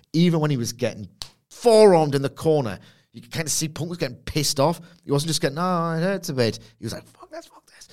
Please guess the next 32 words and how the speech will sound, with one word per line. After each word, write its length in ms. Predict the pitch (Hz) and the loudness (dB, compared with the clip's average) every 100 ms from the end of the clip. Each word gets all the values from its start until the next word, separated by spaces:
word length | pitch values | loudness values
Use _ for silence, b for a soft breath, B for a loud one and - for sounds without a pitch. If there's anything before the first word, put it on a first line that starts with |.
| B B B | B B B
These 200 | 143 143 | -2 -2
two 160 | 143 131 | 0 -2
men 340 | 123 104 92 - _ - | -2 -4 -8 -16 _ -6
put 180 | 135 - | -4 0
on 300 | 113 101 87 _ | -2 -4 -10 _
a 120 | 117 107 | -12 -12
fictional 540 | - 190 180 - 156 | -4 -2 -2 -4 -8
performance 600 | 143 123 139 120 90 90 - | -8 -6 -4 -4 -6 -12 -16
of 80 | - | -14
just 180 | 107 - _ - | -14 -14 _ 0
ultra 400 | 170 156 - 139 | 2 2 0 -4
competitive, 800 | - 120 117 120 92 - 104 95 b b - | -4 -8 -6 -6 -6 -8 -8 -8 b b -6
"I 160 | 120 | -4
feel 180 | 117 117 | -4 -4
like 200 | 107 101 | -6 -6
I'm 100 | 104 | -10
the 40 | 95 | -10
champion." 480 | 104 98 104 107 b b b - | -10 -10 -8 -10 b b b -14
And 260 | 95 95 85 | -10 -10 -10
one 260 | 104 110 | -8 -8
person 380 | 98 104 101 101 | -6 -6 -6 -8
felt 220 | - 104 | -8 -8
like 120 | 98 | -8
the 160 | - 95 | -10 -10
absolute 420 | 92 - - 87 | -10 -10 -12 -10
biggest 280 | 110 101 95 | -10 -10 -10
champion 300 | 101 95 95 | -10 -10 -12
in 60 | 101 | -10
all 100 | 95 | -10
of 80 | |
pro 120 | - 98 | -10 -8
wrestling. 460 | 110 110 110 104 | -6 -8 -10 -12